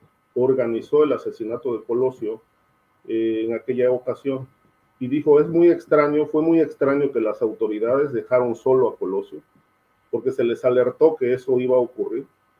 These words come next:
Y extrañamente, eh, las, eh, gente que estaba al frente de la Policía Federal, la P G R, la fiscal, las, eh,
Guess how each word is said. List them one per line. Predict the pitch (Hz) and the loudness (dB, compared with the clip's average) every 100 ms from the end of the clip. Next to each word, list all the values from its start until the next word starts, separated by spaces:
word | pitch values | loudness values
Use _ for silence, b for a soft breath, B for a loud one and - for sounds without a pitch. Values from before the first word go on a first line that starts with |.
| _ _ | _ _
Y | 117 | -4
extrañamente, | 123 - 147 151 135 131 123 123 117 104 - | -4 0 2 2 2 0 -2 -4 -4 -4 -6
eh, | 101 95 95 82 - | -4 -2 -4 -6 -6
las, | 110 107 101 - 104 | -4 -4 -4 -6 -4
eh, | 95 92 | -4 0
gente | 143 143 139 | -2 -2 -8
que | |
estaba | 113 139 139 | -2 2 6
al | 127 113 | 6 4
frente | 127 131 139 | -2 0 0
de | 113 | 0
la | 98 | -2
Policía | 107 98 - 131 | -6 -6 -2 -2
Federal, | - 107 110 123 123 117 113 | 0 -2 0 4 4 2 -2
la | 104 98 | -4 -4
P | 120 113 | -4 -2
G | 107 104 117 | 0 2 2
R, | 113 110 101 95 90 80 - | 0 -2 -2 -4 -6 -12 -14
la | 92 92 | -12 -12
fiscal, | - 107 - 95 98 101 | -12 -18 -12 -8 -6 -4
las, | 101 - | -4 -4
eh, | 98 85 80 | -6 -4 -8